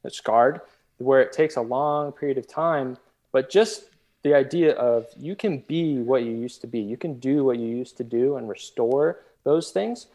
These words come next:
um, just to be able to get people back to that place, I think is so valuable. So just in my own life, um, like, after the, all the A C L surgeries and everything like that, I was never able to do, like, a full deep squat or even to kneel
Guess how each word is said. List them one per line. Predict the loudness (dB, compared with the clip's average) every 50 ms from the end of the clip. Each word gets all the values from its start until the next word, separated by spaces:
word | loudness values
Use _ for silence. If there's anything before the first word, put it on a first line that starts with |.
| _ _ _ _ -4
um, | -2 0 0 0 -2 -4 -8 -10
just | -10 -10 -8
to | -6
be | -4 -4
able | -2 -2
to | -2 0
get | 2 2 2 2 0
people | -8 -4 -2 -2 0
back | 2 2 2 2 0 -2
to | -4
that | -2 -2 -2 -4 -4
place, | -2 -2 -2 -4 -8 -10
I |
think | -8 -8 -8 -8
is | -8 -4
so | -2 -2 0
valuable. | 0 0 -2 -2 -2 -4 -6 -10 -12 _ _ _ _
So | 2 4 6 6 6 6 2 -2 -12 -8
just | -6 -6 -6 -6 _ -2
in | 0
my | 2 2 2 2 4
own | 4 4 4 4 4 4
life, | 4 4 4 4 2 0 -4 -20 -20 _ _ _ _
um, | 0 4 4 6 4 4 2 -2 -8 -10 -16 _ _ -4
like, | -2 0 0 0 0
after | -2 -2 -2 -2 -4 -6 _ _ _ _ _ -4
the, | -2 0
all | 4 4 6 6
the | 6 6
A | 4
C | 4 2 2
L | 2 2
surgeries | 2 2 0 0 2 2 0 2 2 2 0 0
and | -2 -4
everything | -4 -4 -4 -4 -4
like | -6 -2 -2
that, | -2 -2 0
I | 0
was | -2 -2 0
never | 2 2 4 4 4
able | 4 4 2 2 2 0 -2
to | -4 -8 -10 -8 -6 -6 -6
do, | -2 0 2
like, | 2 2 0
a | -2
full | -6 -4 -4 -2
deep | -2 -4 -6 -6 -6
squat | -4 2 4 6 6 6 6 4 2
or | -2
even | -2 -2 -4 -4
to | -4 -4
kneel | -2 -2 -2 -2 -4 -6 -8